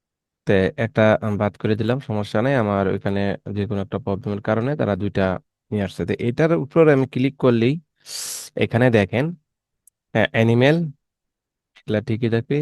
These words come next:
আমি টিক মার্কগুলো দিয়ে নিচ্ছি, নতে ক্লিক করলাম। ট্যাগ টাইটেলের জন্য দেখেন এখানে আমার টাইটেল এবং এই যে কিওয়ার্ড, এখানে কিন্তু তেতাল্লিশটা কিওয়ার্ড আমার সাপোর্ট করছে।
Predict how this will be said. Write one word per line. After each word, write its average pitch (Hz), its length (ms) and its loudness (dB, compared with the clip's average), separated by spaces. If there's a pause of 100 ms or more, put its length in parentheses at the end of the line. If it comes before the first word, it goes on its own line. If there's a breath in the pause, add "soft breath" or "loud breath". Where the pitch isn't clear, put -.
(160)
আমি 104 280 -4 (360)
টিক 101 200 -8
মার্কগুলো 101 280 0
দিয়ে 104 200 2
নিচ্ছি, 104 300 -2 (800)
নতে 98 300 -2
ক্লিক 107 240 -4
করলাম। 143 380 2 (500)
ট্যাগ 113 180 4
টাইটেলের 120 420 4
জন্য 127 200 0
দেখেন 117 360 0
এখানে 110 260 0
আমার 104 240 0
টাইটেল 110 380 4 (720)
এবং 98 280 2 (1160)
এই 117 80 -2
যে 110 80 -2
কিওয়ার্ড, 123 400 4 (1500)
এখানে 113 260 4
কিন্তু 120 260 2
তেতাল্লিশটা 123 640 4
কিওয়ার্ড 120 300 0
আমার 117 160 0
সাপোর্ট 110 380 -2
করছে। 120 280 2